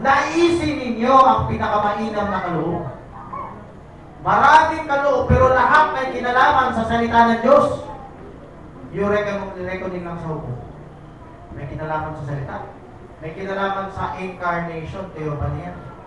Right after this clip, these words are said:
Pero, hindi nyo na-realize. Hinihintay lang kayo ng Diyos na gumanap yan. Ito, isang theophany. Hanapin nyo, Revelation twenty-two. Pag-iimbita lang to sa church. O, pag-usapan nyo,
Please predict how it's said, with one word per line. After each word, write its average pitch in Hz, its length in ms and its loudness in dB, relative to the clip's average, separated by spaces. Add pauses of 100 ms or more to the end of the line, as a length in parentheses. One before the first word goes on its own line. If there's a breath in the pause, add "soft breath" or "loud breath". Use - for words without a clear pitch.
(760)
Pero, 269 280 4 (520)
hindi 202 240 -6
nyo 214 160 -2
na-realize. 202 600 0 (760)
Hinihintay 254 480 -2
lang 254 160 2
kayo 247 220 2
ng 247 260 -4
Diyos 233 280 2 (680)
na 165 80 -10
gumanap 170 480 -4
yan. 160 160 -8 (460)
Ito, 240 420 -2
isang 226 240 0
theophany. 202 640 -2 (400)
Hanapin 233 480 0
nyo, 202 380 -2
Revelation 180 580 -2
twenty-two. 135 480 -8 (1200)
Pag-iimbita 175 600 -6
lang 147 260 -6
to - 60 -14 (320)
sa 127 100 -10
church. - 480 -12 (720)
O, - 100 -6
pag-usapan 196 540 -4
nyo, 165 120 -8